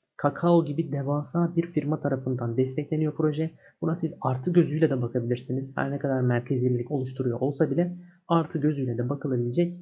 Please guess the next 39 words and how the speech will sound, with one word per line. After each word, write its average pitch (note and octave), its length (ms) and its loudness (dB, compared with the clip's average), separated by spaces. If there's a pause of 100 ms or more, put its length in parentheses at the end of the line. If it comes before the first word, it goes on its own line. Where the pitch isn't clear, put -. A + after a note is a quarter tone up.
bir C#3+ 140 2
şey. B2 340 -4 (260)
Ve D3+ 40 0
Metaverse F3 760 4 (360)
adı C#3 180 2
altında C3+ 380 0
çıktıkları - 440 -4
için, D#3+ 180 -4
bir C3 160 -2
felsefeyle C3 580 2
çıktıkları - 440 -2
için, B2+ 280 0
bu D3 160 4
alanda C3 500 2 (220)
önce B2+ 260 4
olmak B2+ 220 2
istedikleri B2+ 440 0
için C3+ 200 -4
ve C3 80 -2
oyunları C3 680 4 (140)
bünyelerine A#2 460 4
aldıkları A#2+ 520 -2
için F3 320 -4 (200)
ben D#3 160 2
bunlara D#3+ 260 4
da - 140 -2
artı C#3+ 260 0
gözüyle C#3 380 0
bakıyorum. C#3 440 -2 (280)
Ekibin D3 300 0
röportajlarını C#3 640 0
izlerseniz C#3+ 640 -4
bir D3+ 220 -2
oyun F3 560 2 (420)
kripto E3+ 320 6
oyunu C#3+ 220 0
olduğu C3+ 200 0
için C3 320 0
değil, F3+ 320 0